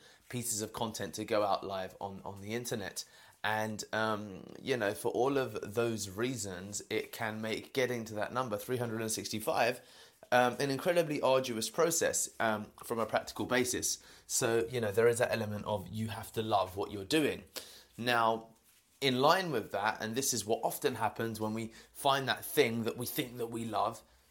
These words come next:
there's also a lot of fucking dog shit involved in getting to that position, you know, in being able to commit to it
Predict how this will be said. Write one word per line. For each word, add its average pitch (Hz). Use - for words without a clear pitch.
there's 170
also 196
a 175
lot 170
of 156
fucking -
dog 185
shit -
involved 139
in 117
getting 156
to 117
that 110
position, 113
you 117
know, 110
in 120
being 120
able 123
to 113
commit 127
to 104
it 101